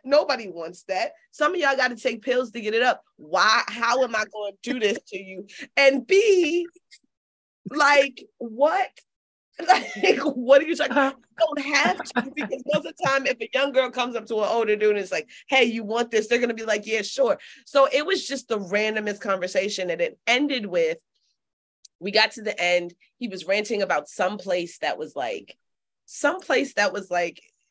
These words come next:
too gay, I guess he said. And he was like, "You know, I can't go there because, you know, it's too many of them there,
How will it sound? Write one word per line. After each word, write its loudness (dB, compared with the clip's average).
too -4
gay, 4
I 0
guess -6
he -12
said. -6
And -8
he -8
was -10
like, -8
"You -12
know, -2
I 2
can't -4
go -2
there -2
because, -8
you -8
know, -4
it's -6
too -10
many -6
of -14
them -2
there, -6